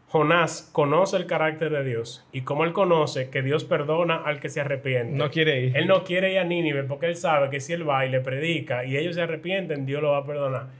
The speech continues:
Speaker 1: Y él no quiere que Dios lo perdone, así que él no
Speaker 2: Entonces, su,
Speaker 1: quiere ir.
Speaker 2: su plan es no ir para que no pase.
Speaker 1: Para que se mueran.
Speaker 2: Exacto.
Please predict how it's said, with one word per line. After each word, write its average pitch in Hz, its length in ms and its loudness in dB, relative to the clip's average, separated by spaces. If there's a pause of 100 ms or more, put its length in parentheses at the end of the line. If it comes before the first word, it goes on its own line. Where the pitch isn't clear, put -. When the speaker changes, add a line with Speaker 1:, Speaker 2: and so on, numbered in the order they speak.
(240)
Speaker 1:
Y 143 40 -8
él 143 60 -2
no 151 140 0
quiere 156 180 -2
que 156 100 -4
Dios 156 140 -2
lo 160 100 -2
perdone, 170 320 4
así 151 200 2
que 151 60 0
él - 40 6
no - 60 6
Speaker 2:
Entonces, 170 200 4
su, - 20 -
Speaker 1:
quiere 160 240 2
ir. 160 80 -2
Speaker 2:
su 151 260 2
plan 160 280 6
es 147 220 -2
no 156 240 0
ir 170 220 2
para 135 140 0
que 135 140 2
no 131 160 0
pase. 110 280 -4 (200)
Speaker 1:
Para 147 140 2
que 160 80 2
se 202 80 0
mueran. 131 500 0
Speaker 2:
Exacto. 175 400 -2